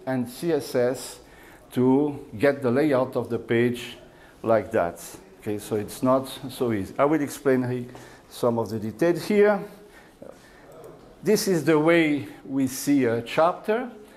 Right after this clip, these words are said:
We have the logo, we have the guide name, the title, subtitle, the copyright, the table of contents,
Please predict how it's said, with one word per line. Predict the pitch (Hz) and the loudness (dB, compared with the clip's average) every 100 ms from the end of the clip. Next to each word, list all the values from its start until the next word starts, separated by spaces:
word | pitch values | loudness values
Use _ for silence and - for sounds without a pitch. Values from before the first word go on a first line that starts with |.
| - - - - | -20 -20 -14 -4
We | 131 | -2
have | 135 113 | 0 -2
the | 107 | -6
logo, | 104 135 196 185 202 208 202 156 | -2 2 4 4 4 4 0 -4
we | - 127 | -10 -8
have | 123 117 | -6 -6
the | 113 | -8
guide | 113 160 175 185 | -2 0 0 -2
name, | 196 196 202 185 - - - - _ | -4 -4 -6 -8 -14 -20 -20 -20 _
the | - | -18
title, | 101 - 170 180 180 202 190 | -6 0 2 2 0 -2 -2
subtitle, | - - - - 160 165 165 165 | -4 -8 -6 0 2 0 -4 -8
the | 113 | -8
copyright, | - 139 135 156 160 165 165 165 | -8 -8 -8 -4 0 0 -2 -8
the | |
table | - 131 127 143 | -10 -6 -4 -4
of | 127 | -4
contents, | 160 156 156 190 196 190 - - | -4 -4 -2 -2 -2 -6 -12 -12